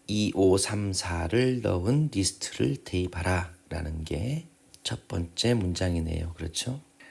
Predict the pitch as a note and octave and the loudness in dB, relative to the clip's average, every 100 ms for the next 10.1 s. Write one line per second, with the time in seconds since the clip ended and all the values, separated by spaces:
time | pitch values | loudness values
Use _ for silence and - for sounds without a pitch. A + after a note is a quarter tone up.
0 | - - - _ _ _ _ _ _ _ | -20 -20 -20 _ _ _ _ _ _ _
1 | - _ _ _ - - - A2 A#2 C3 | -20 _ _ _ -2 2 6 6 8 6
2 | A2+ G#2 A2 A2 F#2 F2 A2 - G2 F2+ | 6 6 4 2 0 0 -2 -4 -2 0
3 | E2 - - - F#2 - F2 E2+ D#2+ B2 | -2 -4 -10 -6 -2 0 -2 -2 -2 -4
4 | - _ _ _ _ _ - F2 F2 F2 | -8 _ _ _ _ _ -4 -2 -2 -2
5 | D#2 E2 F2+ - F2+ F2 E2 B2+ E3+ - | -4 -4 -2 0 -2 -2 -2 -2 -8 -14
6 | _ _ _ - G#2+ D3 E3 E3 - - | _ _ _ -6 4 8 10 8 4 2
7 | F#2+ D#2+ D2 - - - A#2 A#2+ F#2 B2+ | 6 4 2 -6 -16 -8 0 4 4 4
8 | E3 - _ - D#3+ E3+ E3+ E3 D3+ G2 | 0 -6 _ -2 6 8 8 6 6 4
9 | F#2+ F2 E2 - - - - E2+ - B2+ | 6 4 2 -2 -8 -10 -8 -6 -6 -6